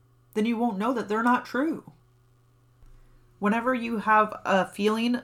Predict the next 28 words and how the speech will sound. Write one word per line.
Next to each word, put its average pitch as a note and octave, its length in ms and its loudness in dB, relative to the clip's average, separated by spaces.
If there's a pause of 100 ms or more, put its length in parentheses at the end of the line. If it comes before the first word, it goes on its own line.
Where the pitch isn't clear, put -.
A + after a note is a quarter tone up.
(100)
about F#3+ 360 0
money, F#3+ 420 -2 (840)
like F#3 140 -6
maybe G3+ 200 2
it's G#3 140 0
a G#3+ 60 0
negative G#3 420 0
thought, D3+ 320 0
a - 20 -10
negative G3+ 460 0
feeling, D#3 400 -6
or E3+ 420 0
you F3 380 -8
say F#3 340 0
something G3 640 0 (520)
bad A3 280 8
about F3 200 -2
your F#3 100 -4
money A3+ 240 2
situation, D3 800 -8 (840)
that's - 300 2
something A3 340 -2
to B3 140 -2
examine, G#3 640 -4 (960)
right? E3+ 380 -4 (880)
Look A#3+ 220 0
into D#4 280 -2
it. C#3+ 200 -4